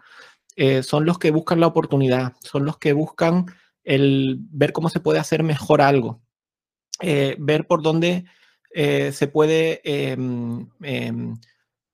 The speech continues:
competir con algo, em, de forma, eh,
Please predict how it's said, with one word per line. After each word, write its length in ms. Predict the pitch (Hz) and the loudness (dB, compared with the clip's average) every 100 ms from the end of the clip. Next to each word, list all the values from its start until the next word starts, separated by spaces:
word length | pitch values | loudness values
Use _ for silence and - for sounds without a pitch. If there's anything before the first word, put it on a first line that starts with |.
| _ _ _ | _ _ _
competir 600 | - 127 139 139 160 160 | 0 2 0 0 0 2
con 180 | 160 156 | 2 2
algo, 720 | 165 170 165 180 180 180 180 | 2 0 0 0 0 -2 -2
em, 800 | 175 143 135 131 131 127 131 139 | -4 -2 -2 -4 -6 -8 -8 -6
de 100 | 135 | -6
forma, 680 | 127 147 143 151 147 147 143 110 | -4 -2 -2 -2 -2 -4 -6 -8
eh, 260 | 143 - | -8 -10